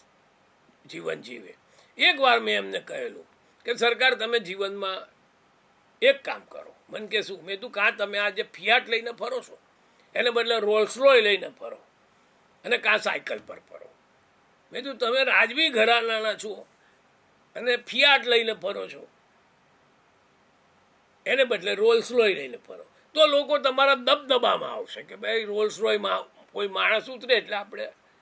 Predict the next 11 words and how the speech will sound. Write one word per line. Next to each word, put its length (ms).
એને 200
બહુ 280
માન 280
આપીએ.' 380
અથવા 360
આ 120
રાજવી 680
ઘરાનાનો 640
માણસ 500
સાયકલ 560
લઈને 640